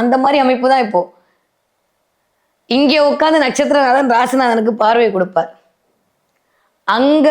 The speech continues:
இருந்து நட்சத்-, ராசிநாதனுக்கு வீடு கொடுத்தவரை அங்க இருந்து இங்க பார்வையை கொடுப்பார். வேற லெவல் டிரான்ஸ்ஃபர்மேஷன் இந்த தடவை அவிட்ட நட்சத்திரக்காரர்களுக்கு. நிறைய முயற்சிகள் எல்லாம் வலுக்கும்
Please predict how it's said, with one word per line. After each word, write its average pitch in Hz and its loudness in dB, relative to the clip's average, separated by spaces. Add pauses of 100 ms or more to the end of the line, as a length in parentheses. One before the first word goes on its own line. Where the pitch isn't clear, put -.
இருந்து 285 0 (460)
நட்சத்-, 254 -4 (140)
ராசிநாதனுக்கு 277 0
வீடு 302 0
கொடுத்தவரை 285 2
அங்க 240 0
இருந்து 254 0
இங்க 214 0
பார்வையை 220 0
கொடுப்பார். 180 -8 (680)
வேற 233 2 (100)
லெவல் 294 2
டிரான்ஸ்ஃபர்மேஷன் 247 0
இந்த 208 -6
தடவை 233 0 (240)
அவிட்ட 214 0
நட்சத்திரக்காரர்களுக்கு. 190 -8 (1800)
நிறைய 311 0 (140)
முயற்சிகள் 330 0
எல்லாம் 285 0
வலுக்கும் 240 -4